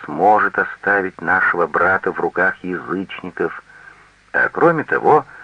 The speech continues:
надолго ли хватит пищи, которую вы, умники, сумели бесплатно получить там внизу? А потому не волнуйтесь, я, малыш, еще поеду. Но теперь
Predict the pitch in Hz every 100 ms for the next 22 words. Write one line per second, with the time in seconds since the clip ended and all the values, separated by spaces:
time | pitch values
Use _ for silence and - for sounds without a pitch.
0 | - - - - 67 - 151 156 156 147
1 | - 104 143 135 123 - 143 156 - -
2 | - - 95 104 98 95 113 113 120 113
3 | 101 95 - 82 110 113 107 - - -
4 | 98 - 85 110 104 101 95 92 - 101
5 | - 101 101 90 98 107 - - - _
6 | _ _ - - - - - - - 73
7 | 117 139 180 196 147 85 60 60 57 -
8 | - - - _ - - - 85 151 165
9 | 143 135 151 143 - - - - 135 -
10 | 135 - 80 55 50 50 - _ _ _
11 | _ _ - - - _ - 85 82 85
12 | 107